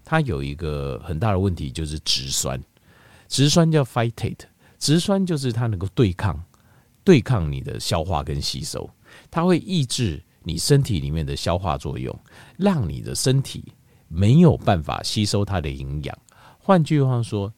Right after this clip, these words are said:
咱拄则讨论讲的这这些，呃，效果，还有营养成分，很有可能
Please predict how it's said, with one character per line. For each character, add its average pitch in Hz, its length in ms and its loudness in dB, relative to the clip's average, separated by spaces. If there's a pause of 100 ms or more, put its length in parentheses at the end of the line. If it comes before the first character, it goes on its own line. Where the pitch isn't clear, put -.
咱 143 140 0
拄 156 160 0
则 139 220 4
讨 123 240 4
论 95 200 2
讲 110 180 0
的 73 120 -2
这 113 180 -4
这 69 480 -6
些， 71 320 -4 (440)
呃， 69 220 -8
效 113 240 0
果， 58 300 -10 (340)
还 87 160 -2
有 90 60 0
营 85 160 -2
养 78 180 0
成 71 200 -6
分， - 220 -4 (340)
很 196 180 4
有 220 160 2
可 110 240 -4
能 65 260 -6